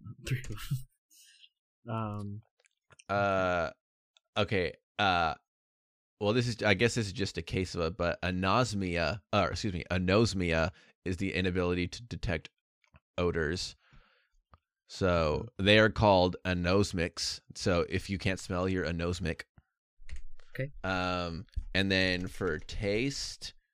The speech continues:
Speaker 2: um, some people who can't detect any taste, which is called, oh, that's a terrible word, agusia.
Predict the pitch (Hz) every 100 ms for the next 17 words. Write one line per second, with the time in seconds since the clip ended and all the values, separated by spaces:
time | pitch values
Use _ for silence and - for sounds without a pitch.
0 | - - - - - _ _ _ _ _
1 | _ _ _ - _ _ _ - 98 95
2 | 90 87 82 64 - - 123 120 120 113
3 | 107 95 107 - 104 90 87 82 - 104
4 | 107 98 98 90 - 101 92 90 95 -
5 | _ _ _ _ _ _ _ _ _ _
6 | _ _ _ 104 101 73 - 92 98 92
7 | 104 101 92 69 - 98 92 85 104 131
8 | 131 101 82 57 50 -